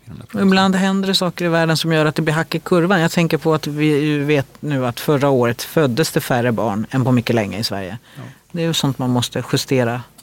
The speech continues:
Speaker 2: de
Speaker 1: Det
Speaker 2: där prognoserna med.
Speaker 1: Ja, men precis,
Speaker 2: Mm.
Speaker 1: precis. Så är det.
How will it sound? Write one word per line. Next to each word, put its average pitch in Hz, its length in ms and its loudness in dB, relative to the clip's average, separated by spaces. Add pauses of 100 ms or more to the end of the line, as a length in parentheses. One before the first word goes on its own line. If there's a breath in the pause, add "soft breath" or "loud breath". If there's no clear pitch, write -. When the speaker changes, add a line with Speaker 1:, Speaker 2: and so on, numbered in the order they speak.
Speaker 2:
de 139 140 -2
Speaker 1:
Det 120 80 2
Speaker 2:
där 117 180 0
prognoserna 123 560 2
med. 110 160 4
Speaker 1:
Ja, 104 180 2
men 90 180 -2
precis, - 540 -10
Speaker 2:
Mm. 160 180 -6
Speaker 1:
precis. - 200 -14 (440)
Så - 140 -20
är 120 60 -20
det. 113 60 -20